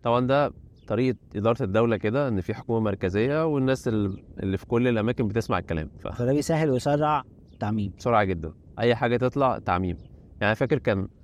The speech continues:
Speaker 1: في بداية، يعني في ألفين وتمانية كان الكاش أكتر من حتى ال-، ال-، الأموال البلاستيكية، أكتر من الفيزا والماستر والحاجات دي. لكن في غضون كده سنة ولا حاجة،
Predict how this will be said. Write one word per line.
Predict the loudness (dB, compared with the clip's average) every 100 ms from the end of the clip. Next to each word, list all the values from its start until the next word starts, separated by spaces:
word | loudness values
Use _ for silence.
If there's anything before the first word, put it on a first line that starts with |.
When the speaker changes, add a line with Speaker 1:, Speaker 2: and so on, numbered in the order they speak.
| -20 -12
Speaker 1:
في | -4
بداية، | 0 2 2 0
يعني | -4 -2 -2
في |
ألفين | -4 -2
وتمانية | -2 0 0 0
كان | 0 -2
الكاش | 0 0 0
أكتر | -2 -2 0 0
من | 0
حتى | -2 -4 -2
ال-، | 0 2
ال-، | 0 0 0 0 0 0 0 0
الأموال | 0 0 2 2
البلاستيكية، | 2 -2 -2 -2 0 2 0 -2 -4
أكتر | -4 -2
من | 0
الفيزا | 0 0 2 2
والماستر | 2 -2 -2 -4
والحاجات | -2 -2 -2
دي. | -2 -4 -10 -20 -20 -20 -18 -20 -20 -2
لكن | 2 4 2
في | 0 -4
غضون | -2 0 -2
كده | 0 2 2 2
سنة | 0 0 0
ولا | 0 0
حاجة، | 0 0 -2